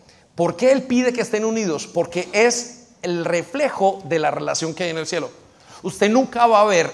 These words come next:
al Espíritu Santo para un lado, al Señor para otro y al, a, y al, al Señor Jesucristo para otra parte. Usted nunca va a ver división.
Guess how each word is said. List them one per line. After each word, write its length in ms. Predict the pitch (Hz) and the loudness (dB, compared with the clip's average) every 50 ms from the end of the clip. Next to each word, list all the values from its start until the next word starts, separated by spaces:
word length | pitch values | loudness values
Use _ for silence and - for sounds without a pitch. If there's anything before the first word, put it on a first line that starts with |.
| - | -4
al 140 | - 147 147 | -4 -2 -2
Espíritu 460 | 147 - - - 208 214 233 - 226 | -2 -6 -4 -6 -4 -6 -4 -6 -6
Santo 320 | 190 - 190 175 147 160 139 | -4 -2 -2 -2 -4 -6 -4
para 160 | 165 160 165 | -2 -2 -2
un 100 | 170 170 | 0 2
lado, 280 | 190 202 214 220 220 214 | 4 4 2 2 0 -2
al 120 | 190 160 | -4 -4
Señor 300 | - 170 160 175 175 - | -6 -6 -2 -4 -2 2
para 220 | 214 196 190 190 | 2 4 4 4
otro 360 | 202 214 202 247 240 247 233 - - - - - - - | 4 2 2 0 0 0 0 -4 -14 -20 -20 -20 -18 -8
y 140 | 165 170 165 | -2 2 4
al, 320 | 156 156 151 151 156 151 - | 4 4 4 2 -4 -4 -2
a, 280 | 165 160 151 139 151 165 | -2 -2 -2 -2 -6 -6
y 100 | 160 156 | -4 0
al, 200 | 151 151 147 139 | 0 0 0 -2
al 200 | 139 143 143 - | -6 -10 -14 -14
Señor 240 | - 156 156 156 | -12 -10 -10 -8
Jesucristo 460 | 180 190 147 156 139 165 165 - 180 131 | -8 -10 -10 -10 -10 -10 -10 -10 -8 -6
para 140 | 160 147 | -6 -6
otra 180 | 139 131 170 156 | -4 -6 -8 -8
parte. 300 | - 151 - - 113 - _ _ _ _ - | -8 -8 -8 -10 -20 -20 _ _ _ _ -14
Usted 240 | 196 175 - 202 185 | -14 -10 -2 -2 0
nunca 340 | 185 220 247 247 240 247 240 | 0 2 0 0 0 0 0
va 120 | 240 233 | 2 2
a 40 | 226 | 2
ver 160 | 226 226 202 | 0 0 -2
división. 460 | 220 220 208 185 - 233 233 214 160 | -2 -6 -4 -4 -2 -2 -2 -2 -4